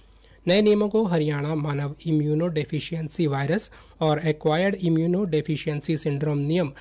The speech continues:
दो हज़ार पच्चीस कहा जाएगा। इन नियमों के अंतर्गत राज्य सरकार अपने छह प्रशासनिक प्रभागों के आयुक्तों को लोकपाल के रूप में कार्य करने के लिए नामित करेगी।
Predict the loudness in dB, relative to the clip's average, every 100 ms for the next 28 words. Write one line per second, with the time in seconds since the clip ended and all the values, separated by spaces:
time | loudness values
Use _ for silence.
0 | -6 2 4 4 0 -2 -2 -2 -2 0
1 | 2 4 4 2 2 0 -2 -16 _ -20
2 | -20 -8 0 4 6 6 4 4 2 2
3 | 0 0 0 0 0 -2 -2 0 -2 0
4 | -2 -2 0 0 0 -2 -2 -2 -4 -2
5 | -4 -2 -2 0 0 0 0 -4 -4 -2
6 | -2 0 -2 -2 -4 -2 0 0 -2 -2
7 | -2 0 0 -6 -2 2 2 2 2 0
8 | 0 0 0 0 0 -2 -2 0 2 2
9 | 2